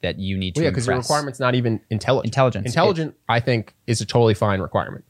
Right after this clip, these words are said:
Speaker 1: Mm-hmm.
Speaker 2: But
Speaker 1: Pedigree
Speaker 2: there's
Speaker 1: is
Speaker 2: so
Speaker 1: <laughs>
Speaker 2: many intelligent people that didn't go to Ivy League schools.
Speaker 1: Mm-hmm. 'Cause that, what that to me communicated is I need to quickly be able to tell someone that this person is acceptably smart. You know, not, not
Speaker 2: Sure.
Speaker 1: that they are smart, but
Speaker 2: Sure.
Speaker 1: they, they need to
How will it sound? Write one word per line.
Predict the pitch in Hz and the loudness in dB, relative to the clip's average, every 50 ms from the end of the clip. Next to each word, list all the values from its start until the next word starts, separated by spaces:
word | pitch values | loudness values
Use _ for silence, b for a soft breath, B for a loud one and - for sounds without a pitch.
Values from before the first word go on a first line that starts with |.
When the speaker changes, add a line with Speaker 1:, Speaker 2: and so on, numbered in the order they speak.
| _ - | _ -4
Speaker 1:
Mm-hmm. | 113 110 120 117 120 123 | -2 0 0 -2 -2 2
Speaker 2:
But | - 123 120 113 - - _ | 2 4 4 4 2 -2 _
Speaker 1:
Pedigree | - - 143 143 139 - 90 92 101 123 135 123 | -4 -2 0 0 0 -2 -4 -8 -8 -10 -8 -2
Speaker 2:
there's | - 123 127 120 - | 0 0 0 0 -4
Speaker 1:
is | - | -8
Speaker 2:
so | - - - 127 147 | -8 -2 0 0 0
Speaker 1:
<laughs> | 143 151 | 2 0
Speaker 2:
many | 160 127 143 | 0 2 0
intelligent | 139 113 131 127 123 113 - - - | 0 0 0 -2 -2 -2 -4 -4 -6
people | 131 131 120 104 90 | -6 -4 -2 -2 -2
that | 90 87 - _ _ _ | -2 -4 -4 _ _ _
didn't | - 107 110 113 110 - | -4 -2 0 -2 -2 0
go | - 107 | 0 0
to | 101 90 80 | 2 2 0
Ivy | 104 107 104 104 | 0 0 0 0
League | 104 101 - | -2 -4 -6
schools. | - - - 131 - 110 110 | -8 -6 -6 -4 0 0 2
Speaker 1:
Mm-hmm. | 117 113 101 90 - _ _ _ _ | 2 2 0 -2 -6 _ _ _ _
'Cause | - 120 95 | -2 -2 0
that, | 101 131 127 - | 2 0 0 0
what | 107 107 107 123 120 - | 0 0 0 0 2 2
that | 127 123 131 135 - _ _ _ _ _ _ | 4 4 4 2 -2 _ _ _ _ _ _
to | - 113 | -2 0
me | 120 143 175 170 | 2 2 2 2
communicated | - 107 107 101 98 90 104 95 87 90 92 | 0 -2 -2 -2 -2 -2 -2 -4 -4 -4 -6
is | 90 87 - - | -6 -8 -4 -2
I | 123 131 | 0 0
need | 135 131 120 | 2 0 0
to | - 117 98 | -2 -4 -6
quickly | - - - 151 - - 147 135 | -2 2 2 2 2 2 -2 0
be | 104 120 113 110 | 2 2 2 2
able | 107 110 107 | 2 2 0
to | 95 | -2
tell | 98 - - - 104 101 | -4 -2 0 0 0 0
someone | - - 104 92 87 87 | 0 -2 -2 -2 -2 -2
that | 90 90 | -4 -4
this | - 90 - | -4 -6 -8
person | - - 101 92 - - 95 | -4 -4 -4 -4 -2 -4 -6
is | - 95 92 95 | -6 -6 -6 -6
acceptably | 92 - - - 87 - - 82 - - | -6 -4 -2 -2 -2 -2 -4 -8 -8 -8
smart. | - - - 92 67 - - _ _ _ _ _ _ _ _ _ _ | -8 -6 -6 -6 -8 -8 -12 _ _ _ _ _ _ _ _ _ _
You | 123 | 2
know, | 117 113 107 | 2 2 2
not, | - 131 135 135 117 | 2 0 0 2 2
not | 139 143 | 2 4
Speaker 2:
Sure. | 185 | 4
Speaker 1:
that | 165 117 | 4 4
they | 147 131 - | 2 4 6
are | 127 143 147 | 6 6 6
smart, | 139 - - 82 78 73 - | 4 0 -4 -4 -4 -4 -2
but | - | 0
Speaker 2:
Sure. | 165 160 | 2 2
Speaker 1:
they, | 120 120 | 2 4
they | 101 127 127 | 4 2 4
need | 131 131 123 117 | 4 4 2 4
to | - 123 107 101 | 4 4 4 2